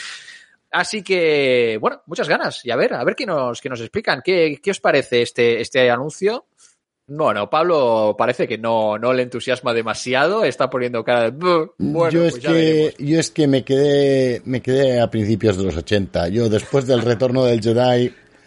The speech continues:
Speaker 2: para mí no ha sido lo mismo.
Speaker 1: Yo sí, yo sí, yo, yo
Speaker 2: Lo
Speaker 1: creo
Speaker 2: sé,
Speaker 1: que
Speaker 2: lo sé.
Speaker 1: O-, Obi-Wan, eh, el Obi-Wan de Ewan McGregor,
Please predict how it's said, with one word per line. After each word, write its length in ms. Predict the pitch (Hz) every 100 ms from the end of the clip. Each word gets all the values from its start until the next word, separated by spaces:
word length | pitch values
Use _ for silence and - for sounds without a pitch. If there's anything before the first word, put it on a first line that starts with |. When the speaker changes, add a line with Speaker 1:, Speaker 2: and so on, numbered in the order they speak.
| _ _
Speaker 2:
para 160 | 131 127
mí 120 | 143
no 100 | 143
ha 20 |
sido 240 | 117 123 104
lo 80 | 95
mismo. 340 | 95 85 85 - - _ _ _ -
Speaker 1:
Yo 220 | 123 123
sí, 220 | - 95
yo 140 | 107
sí, 260 | 107 113 110
yo, 680 | 120 123 123 117 110 107 107
yo 140 | 139
Speaker 2:
Lo 40 |
Speaker 1:
creo 180 | 123 113
Speaker 2:
sé, 80 | 127
Speaker 1:
que 60 | 131
Speaker 2:
lo 80 |
sé. 300 | 104 113 98 -
Speaker 1:
O-, 120 | - _ _ _ - 131
Obi-Wan, 640 | 139 135 151 175 170 156 135
eh, 680 | 120 120 117 113 113 113
el 80 | 127
Obi-Wan 340 | 127 123 143 170
de 100 | 156
Ewan 280 | 151 147
McGregor, 720 | 135 120 123 131 143 175 214